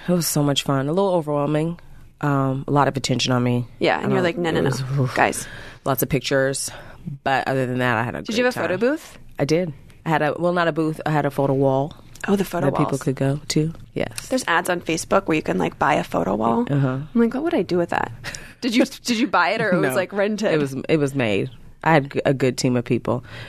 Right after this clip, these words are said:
Speaker 1: And by team, I mean friends and family. Like, holding it down.
Speaker 2: It's hard
Speaker 1: Shout
Speaker 2: to find
Speaker 1: out
Speaker 2: people that are willing to do
Speaker 1: to
Speaker 2: stuff
Speaker 1: my
Speaker 2: like that.
Speaker 1: family, Tammy Faye, my mother,
Speaker 2: Ugh.
Speaker 1: Natalie. You guys are the best. They, they really did a great job.
Speaker 2: Yeah. So this week we have Nico Greetham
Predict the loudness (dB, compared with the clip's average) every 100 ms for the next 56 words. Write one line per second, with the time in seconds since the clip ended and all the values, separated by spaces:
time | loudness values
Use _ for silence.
0 | -12 -4 0 0 0 0 2 2 0 -2
1 | 0 2 4 2 0 0 0 -4 -8 -10
2 | -2 4 4 2 -6 -20 -10 0 2 2
3 | 0 0 0 0 2 2 2 0 0 -2
4 | 0 0 0 0 0 0 0 2 2 2
5 | 2 0 0 0 0 0 -2 -6 -2 0
6 | 0 0 0 0 -4 -6 0 2 2 2
7 | 0 0 0 0 0 -4 -12 -14 -4 2
8 | 2 2 0 -2 -4 -2 2 2 2 -2
9 | -2 -2 -2 -4 0 2 0 -2 -2 0
10 | 0 -2 -2 -2 -4 -2 -4 -4 -6 -2
11 | 0 0 -2 0 0 0 -2 0 0 0
12 | 0 0 0 0 0 2 2 0 -2